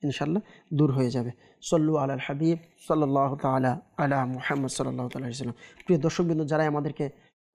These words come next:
কল করেছেন, ইস্তেখারার জন্য বলেছেন,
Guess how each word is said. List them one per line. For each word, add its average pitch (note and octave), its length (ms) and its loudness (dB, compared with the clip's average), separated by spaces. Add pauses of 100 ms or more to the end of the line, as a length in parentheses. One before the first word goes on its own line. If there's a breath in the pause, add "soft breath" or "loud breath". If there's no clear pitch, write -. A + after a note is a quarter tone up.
(1200)
কল F3+ 200 4
করেছেন, D3+ 440 0 (880)
ইস্তেখারার E3+ 460 2
জন্য D3+ 180 4
বলেছেন, C#3 460 -2